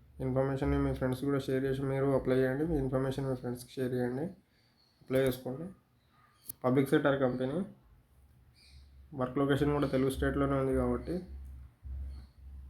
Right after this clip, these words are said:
దగ్గరలోనే ఉంటాం కాబట్టి అప్లై చేసుకోండి. ఎవరెవరైతే వెల్ క్వాలిఫైడ్ అయ్యి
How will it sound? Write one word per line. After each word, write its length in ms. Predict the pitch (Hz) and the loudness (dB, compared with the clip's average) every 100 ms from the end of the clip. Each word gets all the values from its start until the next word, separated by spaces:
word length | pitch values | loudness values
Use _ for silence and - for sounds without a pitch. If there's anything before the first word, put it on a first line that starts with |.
| - _ - - - - _ - - - | -20 _ -18 -18 -18 -20 _ -20 -20 -2
దగ్గరలోనే 480 | 127 127 139 139 139 | 0 2 4 2 2
ఉంటాం 280 | 131 131 131 | 0 -2 -2
కాబట్టి 380 | 127 120 135 156 185 - | -2 -2 -4 -8 -8 -10
అప్లై 220 | 127 139 | -4 0
చేసుకోండి. 480 | 147 147 - 135 160 190 - _ _ _ | 2 2 -2 -4 -4 -6 -12 _ _ _
ఎవరెవరైతే 460 | 135 131 135 135 135 135 135 135 | -2 2 4 4 2 0 -2 -2
వెల్ 200 | 135 131 | -2 -2
క్వాలిఫైడ్ 400 | 135 135 135 131 | -2 -2 0 2
అయ్యి 120 | 135 | 0